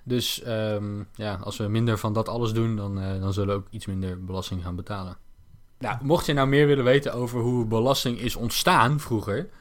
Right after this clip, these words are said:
neem dan eens een, eh, een kijkje in het Belasting- en Douanemuseum in Rotterdam. Koop een kaartje, ga erheen. En als je dat nou op twaalf januari doet, volgend jaar, tweeduizend twintig, dan heb je ook nog kans dat je bij een live opname van de Goed met Geld podcast mag zijn.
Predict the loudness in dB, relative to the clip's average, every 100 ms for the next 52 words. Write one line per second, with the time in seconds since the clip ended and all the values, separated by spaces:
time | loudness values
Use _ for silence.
0 | -20 -14 -6 -4 -2 0 0 -2 -2 -4
1 | -2 -2 -2 -2 -4 -6 -4 -4 -4 -4
2 | -4 -2 -4 0 0 0 -2 -2 0 2
3 | 2 2 2 0 0 -2 0 0 -2 -4
4 | -14 -8 -4 -2 -2 0 -2 -2 0 0
5 | 2 0 0 -2 -4 -4 -2 0 0 0
6 | -2 -2 2 4 4 2 2 4 4 4
7 | 2 -2 -4 -8 -4 -4 -2 -2 -2 -4
8 | -4 -4 -6 0 2 2 -2 -6 -14 -20
9 | -20 -20 -20 -20 -20 -8 -2 0 0 0
10 | 0 2 2 2 -2 -2 -2 2 2 0
11 | -2 -2 0 -2 -4 -4 -4 -4 -4 -6
12 | -6 -6 -6 -8 -6 -6 -6 -8 -8 -8
13 | -6 -8 -6 -10